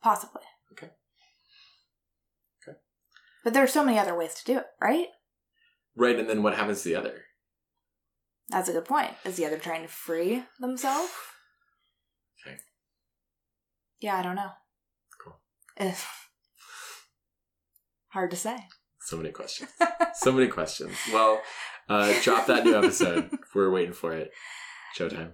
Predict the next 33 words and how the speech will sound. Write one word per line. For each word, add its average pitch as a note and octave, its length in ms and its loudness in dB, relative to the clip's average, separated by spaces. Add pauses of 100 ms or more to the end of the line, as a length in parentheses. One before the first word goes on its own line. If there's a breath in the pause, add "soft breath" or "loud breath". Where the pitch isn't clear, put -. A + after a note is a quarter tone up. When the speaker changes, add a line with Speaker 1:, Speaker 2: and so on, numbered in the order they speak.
(140)
Speaker 1:
Yeah. G3+ 260 0 (760 loud breath)
Really, E4 360 4
the, G#3+ 380 4
the D#3+ 80 0
only B3 240 4
other A#3 160 4
stuff G3+ 340 2
I F3+ 120 2
just F#3 220 -4
wanted F#3 220 -4
to F3+ 80 -6
touch F3 240 -6
on E3+ 160 -4
that E3 80 -6
I D#3+ 40 -8
really, D#3 320 -4
really C#3+ 240 -8
loved F#3 440 -2
Speaker 2:
Yeah. - 120 -6
Speaker 1:
this A#3+ 220 2
season, C4+ 520 -2 (300)
um, F3+ 540 -2 (440)
I G3+ 140 4
know A3 440 4 (180)
they're F#3+ 180 2
very E3+ 320 4
big E3 440 2
into E3 520 -10
playing D#3+ 320 -6
a D#3 80 -6
lot D3+ 180 2
of F3+ 120 -8
female G3+ 640 -2